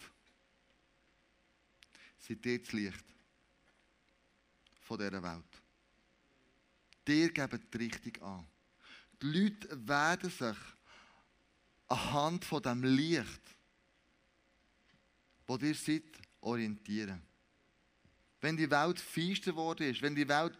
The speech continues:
undurchsichtig geworden ist, wenn die Welt keine Werte mehr lebt, wenn jeder nur noch machen kann, was er will,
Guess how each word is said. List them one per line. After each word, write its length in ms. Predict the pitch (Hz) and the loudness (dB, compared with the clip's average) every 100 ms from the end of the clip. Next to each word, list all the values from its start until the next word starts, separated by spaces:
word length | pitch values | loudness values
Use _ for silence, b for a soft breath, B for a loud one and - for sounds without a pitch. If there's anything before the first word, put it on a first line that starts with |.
| - | -2
undurchsichtig 680 | 170 190 190 175 170 165 147 | 0 4 2 2 -4 -4 -4
geworden 280 | 156 156 | -2 -2
ist, 140 | 139 139 | -2 0
wenn 160 | 151 | -2
die 180 | 139 143 | 0 2
Welt 360 | 147 160 170 117 - B B | 4 4 2 -2 -8 B B
keine 400 | - 180 180 170 | -4 2 4 4
Werte 400 | 135 131 185 - | 4 2 0 -4
mehr 140 | 175 170 | -2 2
lebt, 300 | 151 117 - | 2 2 2
wenn 140 | 143 | 4
jeder 240 | 156 180 170 | 4 2 0
nur 280 | 180 202 | 0 2
noch 200 | 190 175 | 0 0
machen 380 | 170 170 190 202 | -2 -2 -4 -4
kann, 120 | 190 | -4
was 140 | 185 170 | -4 -2
er 100 | 160 | 0
will, 160 | 160 | 0